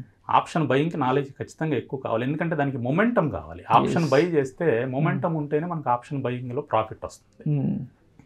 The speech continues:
Speaker 1: ఆప్షన్ సెల్లింగ్‌లో ఏంటి అంటే, మీకు
Speaker 2: Hmm.
Speaker 1: మొమెంటం లేని వాటినే మనం ఇక్కడ చూసుకుంటున్నాం.
Speaker 2: Hmm.
Speaker 1: So, కొత్తగా మార్కెట్లోకి వచ్చిన వాళ్ళు ఏంటంటే,
Speaker 2: Hmm.
Speaker 1: ఇప్పుడు ఇలాంటి చిన్న చిన్న సింపుల్ టెక్నిక్స్‌తో ముందు స్టార్ట్ చేసుకుంటే,
Speaker 2: Hmm.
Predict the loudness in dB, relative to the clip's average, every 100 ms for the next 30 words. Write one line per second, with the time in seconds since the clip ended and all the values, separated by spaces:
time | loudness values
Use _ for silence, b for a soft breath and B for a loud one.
0 | _ 6 8 8 4 4 6 6 4 2
1 | 0 0 -4 -6 -6 -6 -6 0 0 0
2 | 0 0 4 4 4 4 4 2 4 4
3 | 2 0 -2 -2 -2 -4 -4 -4 -4 -8
4 | -6 -10 -10 -16 -8 -4 -4 -4 -8 B
5 | B _ 0 4 6 6 2 0 -12 _
6 | 2 2 2 4 10 10 8 0 0 0
7 | 0 0 2 4 4 0 -4 -4 -2 0
8 | 0 -2 -2 -4 -4 -8 -2 4 4 6
9 | 4 2 -2 -2 0 0 -2 0 -2 2
10 | 2 2 0 0 -4 0 2 2 0 0
11 | 6 6 6 4 -2 -2 -6 -6 0 0
12 | 0 0 0